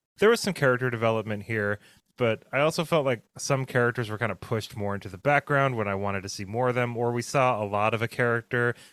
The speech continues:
but there wasn't really much substance or growth there. You know, I don't know. I don't know, man. This is the one I like the least.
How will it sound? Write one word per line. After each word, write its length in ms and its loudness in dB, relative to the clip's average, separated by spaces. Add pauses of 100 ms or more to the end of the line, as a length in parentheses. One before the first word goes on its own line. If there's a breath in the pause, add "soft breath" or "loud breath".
but 120 0
there 100 2
wasn't 260 0
really 200 0
much 400 -8 (120)
substance 840 -2 (300)
or 320 0 (240)
growth 520 -2
there. 400 4 (340 soft breath)
You 80 -4
know, 340 0
I 120 -4
don't 120 0
know. 120 -4 (360 loud breath)
I 80 2
don't 80 4
know, 180 6
man. 200 2
This 160 -6
is 80 -4
the 60 2
one 140 6
I 60 6
like 200 4
the 120 -6
least. 400 -8